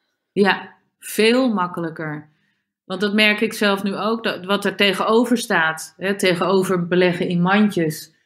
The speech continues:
zoals E T F's of beleggingsfondsen. Daar staat dat je zelf ieder aandeel met de hand gaat uitkiezen.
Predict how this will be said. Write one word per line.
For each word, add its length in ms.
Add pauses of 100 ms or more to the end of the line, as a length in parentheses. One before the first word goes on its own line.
(520)
zoals 340
E 140
T 360
F's 120
of 180
beleggingsfondsen. 1080 (680)
Daar 140
staat 320
dat 160
je 140
zelf 520
ieder 540
aandeel 460
met 160
de 60
hand 260
gaat 180
uitkiezen. 800